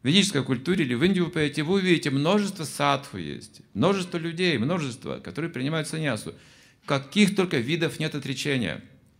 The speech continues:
И нага-баба там есть, обнажённые садху, которые никогда не одеваются круглый год. Ходят без одежды. Зима, лето, жара, неважно.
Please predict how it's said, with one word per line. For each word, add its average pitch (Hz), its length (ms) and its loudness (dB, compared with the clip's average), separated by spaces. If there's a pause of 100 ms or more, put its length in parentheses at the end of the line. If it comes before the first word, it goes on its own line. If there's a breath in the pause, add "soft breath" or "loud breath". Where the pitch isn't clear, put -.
(560)
И 120 120 4
нага-баба 147 1000 6
там 131 140 -4
есть, 131 360 -10 (320)
обнажённые 131 580 0
садху, 160 360 0
которые 156 340 -4
никогда 160 380 2
не 185 60 0
одеваются 160 420 0
круглый 156 320 4
год. - 360 2 (680)
Ходят 143 180 4
без 143 140 -4
одежды. 123 320 0
Зима, 143 600 4
лето, 131 360 -2
жара, 139 380 2
неважно. 113 560 2